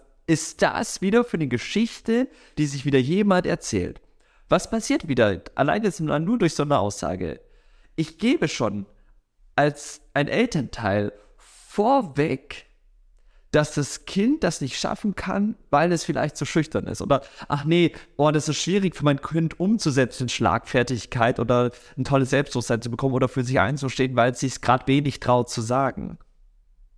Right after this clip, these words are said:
Und auch hier, wir nehmen wieder etwas vorweg von den Sachen, die wir vielleicht gerade ständig erleben. Warum? Wir machen so einen Haken dran.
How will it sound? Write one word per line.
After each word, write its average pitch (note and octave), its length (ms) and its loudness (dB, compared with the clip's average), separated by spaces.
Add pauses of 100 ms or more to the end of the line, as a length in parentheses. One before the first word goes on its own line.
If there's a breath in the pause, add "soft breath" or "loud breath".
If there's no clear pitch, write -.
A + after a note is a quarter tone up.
(1500)
Und - 160 2
auch G2 160 2
hier, F#3+ 560 2
wir G#2+ 140 0
nehmen E3 800 0
wieder C#3+ 400 2
etwas A#2 460 0
vorweg G2+ 480 0
von B2 240 0
den A#2 240 2
Sachen, C#3+ 340 2
die B2+ 100 2
wir B2 120 4
vielleicht G#2+ 360 2
gerade G2+ 240 2
ständig A#2+ 340 -2
erleben. G2+ 420 2
Warum? D3 420 2
Wir B2+ 100 4
machen B2+ 280 0
so A#2+ 80 4
einen A#2 200 -2
Haken A2+ 320 -2
dran. F#2 340 -2